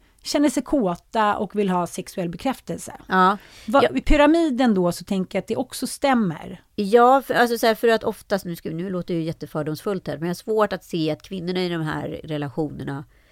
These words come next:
Speaker 2: skulle vå-, eh, våga vara otrogna eller är otrogna. För är du liksom sexuellt tillfredsställd i din relation och är sedd och hörd av din man så finns inte det behovet. Förstår du? Då behöver egentligen inte pyramiden förändras utifrån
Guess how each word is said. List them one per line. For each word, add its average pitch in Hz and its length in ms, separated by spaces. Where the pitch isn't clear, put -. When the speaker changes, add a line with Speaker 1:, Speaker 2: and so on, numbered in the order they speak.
Speaker 2:
skulle 160 260
vå-, 160 220
eh, 156 180
våga 175 440
vara 170 200
otrogna 143 400
eller 147 200
är 196 320
otrogna. - 640
För - 120
är 214 240
du 226 100
liksom 170 240
sexuellt 143 480
tillfredsställd 156 840
i 185 160
din 160 200
relation 151 580
och 160 120
är 175 100
sedd 143 400
och 151 80
hörd 143 260
av 147 60
din 151 120
man 143 180
så 143 100
finns 139 240
inte 147 220
det 147 140
behovet. 190 760
Förstår 208 300
du? - 120
Då 220 160
behöver 214 280
egentligen 180 320
inte 160 420
pyramiden 165 520
förändras 180 680
utifrån 147 560